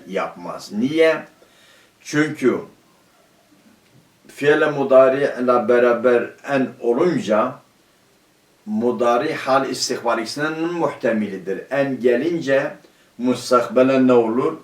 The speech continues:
Has olur. Mustakbele has olunca artık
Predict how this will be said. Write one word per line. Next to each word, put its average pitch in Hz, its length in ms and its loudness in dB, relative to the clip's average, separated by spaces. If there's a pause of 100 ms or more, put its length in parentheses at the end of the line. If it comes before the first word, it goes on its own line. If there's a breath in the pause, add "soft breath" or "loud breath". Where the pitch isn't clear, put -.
(160)
Has - 460 -8
olur. 92 100 -16 (2000)
Mustakbele 120 680 -2
has 131 460 2
olunca 120 640 -2
artık 147 600 -2